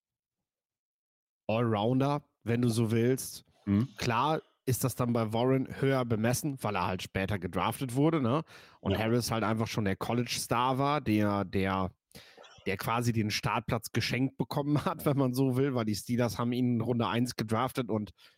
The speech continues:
Speaker 1: damit spielst du halt als Running Back <laughs> einfach von Anfang an. Also er hat ja eher Raps verloren gegenüber Warren. Ähm, aber unterm Strich sind's halt beides gute Spieler, die zu den Steelers passen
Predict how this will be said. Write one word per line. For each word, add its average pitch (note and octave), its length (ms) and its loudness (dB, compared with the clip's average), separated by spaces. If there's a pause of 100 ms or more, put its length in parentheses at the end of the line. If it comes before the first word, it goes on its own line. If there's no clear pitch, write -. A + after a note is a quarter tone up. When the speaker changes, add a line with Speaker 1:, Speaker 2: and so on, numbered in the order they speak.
(320)
Speaker 1:
damit A2 260 0
spielst - 480 2
du A#2 140 0
halt A#2+ 200 0
als A2+ 200 0
Running A2+ 280 0
Back A#2 200 -2
<laughs> - 100 -2
einfach C3+ 260 -2
von B2+ 160 -2
Anfang A#2 360 0
an. B2+ 200 0 (300)
Also A#2 180 0
er A2+ 220 2
hat C3+ 140 -2
ja C#3 80 2
eher B2 280 2
Raps A#2+ 380 0
verloren A#2+ 540 2
gegenüber C#3+ 500 2
Warren. D3 400 2 (540)
Ähm, G#2+ 360 0 (1000)
aber G#2+ 240 0
unterm A2 300 -2
Strich A#2+ 300 -2
sind's B2 200 0
halt A2 140 -2
beides A#2 340 0
gute A#2+ 200 2
Spieler, A#2+ 420 0 (140)
die A2 340 2 (260)
zu B2+ 140 -2
den A2 160 0
Steelers C3 420 0
passen C#3 460 0